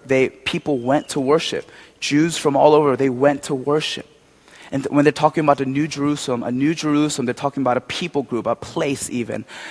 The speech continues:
where people come to worship God and Him and Him alone. The perfect sovereignty, the perfect unity, the perfect kingdom of God. So it goes full circle. God intended for His rule and reign in Genesis and His rule and reign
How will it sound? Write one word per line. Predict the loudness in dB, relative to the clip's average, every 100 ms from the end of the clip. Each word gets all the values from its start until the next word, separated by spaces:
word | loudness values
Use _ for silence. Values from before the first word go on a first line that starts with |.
| -8
where | 4 4
people | 4 -6 -4 -4
come | -2 -2
to | -4
worship | -2 4 4 4 0 0 -2 -4 -2
God | 2 2 0
and | -4
Him | -2 -2 -2
and | -4
Him | -6
alone. | -4 -4 -6 -8 -12 -4
The | -4
perfect | -2 -12 2 2 2 -6 -10 -8
sovereignty, | -2 2 2 0 -8
the | -10 -12
perfect | -10 2 2 2 -8 -8
unity, | -4 -2 -2 -4 -6 -10 -12 -4
the | -4
perfect | -4 2 4 4 0 -2 -2 -6 -16 -16 -20 -20 _
kingdom | -12 -6 -6 -6 -8
of | -10
God. | -8 -8 -10 -18 _ _ _ _ _ _ -20 -10
So | -6
it | -2
goes | -2 -2
full | -4 -4
circle. | -2 -6 -8 -6
God | -2 0
intended | -2 -4 -2 -2
for | -2
His | -2 -4
rule | -2 0
and | 2
reign | 2 0
in | 0
Genesis | 0 -2 -2 -8 -10 -16 -8
and | -6
His | -6
rule | -2 0 2
and | 0
reign | -4 -4